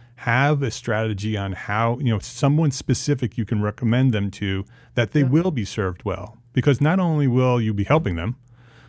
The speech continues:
Speaker 1: but that's a reflection on who you are as a person. And so when that, now that client that you've said no to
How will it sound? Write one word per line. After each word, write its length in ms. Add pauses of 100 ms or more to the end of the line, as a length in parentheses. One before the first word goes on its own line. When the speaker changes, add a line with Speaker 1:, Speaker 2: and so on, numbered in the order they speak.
(180)
Speaker 1:
but 200
that's 240
a 60
reflection 540
on 260
who 140
you 240
are 240
as 140
a 60
person. 540 (120)
And 160
so 220
when 340
that, 300 (160)
now 340
that 220
client 380
that 180
you've 180
said 240
no 200
to 360